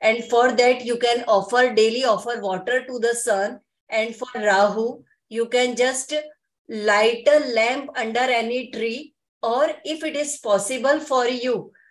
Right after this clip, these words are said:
then, uh, offer, offer some food to the needy wherever you can find, and any day, any time. So when you keep continuing offering food to others,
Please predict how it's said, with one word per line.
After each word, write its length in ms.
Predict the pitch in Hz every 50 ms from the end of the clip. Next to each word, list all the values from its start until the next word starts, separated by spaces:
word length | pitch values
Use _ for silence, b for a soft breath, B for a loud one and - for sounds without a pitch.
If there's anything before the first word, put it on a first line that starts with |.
| b b _ _
then, 560 | _ 208 226 233 247 262 277 277 277 - - _ _ _ _
uh, 360 | - 196 196 202 208 208 214 233 - -
offer, 640 | 240 233 226 214 - - 277 285 294 302 294 294 - _ _ _ _ _ _ _
offer 320 | - 214 196 202 - 294 302
some 320 | 294 - 330 302 285 294
food 320 | - - - 269 285 277 - _
to 100 | 320 294 254
the 160 | 226 285 302
needy 500 | 277 254 233 240 233 240 226 196 175 - 202
wherever 440 | 226 247 254 247 240 220 240 277 285
you 180 | 262 262 247
can 240 | 254 262 262 262 262
find, 440 | 240 - 240 220 220 247 262 - - -
and 180 | - 240 247 254 -
any 360 | 240 226 208 233 254 262 247
day, 260 | 233 247 262 277 - -
any 320 | 226 208 214 240 247 226
time. 360 | - 226 196 180 180 175 170 - _ _ _ _ _ _
So 180 | - - 294 247
when 220 | 247 240 240 240
you 140 | 247 302 294
keep 320 | - - 311 320 - - -
continuing 720 | 269 233 220 208 254 262 262 262 269 277 294 311 311 - -
offering 440 | 220 208 196 - 247 269 277 269 277
food 300 | - 254 262 254 - -
to 120 | 311 302
others, 680 | 233 220 202 196 233 233 214 196 175 - - - - _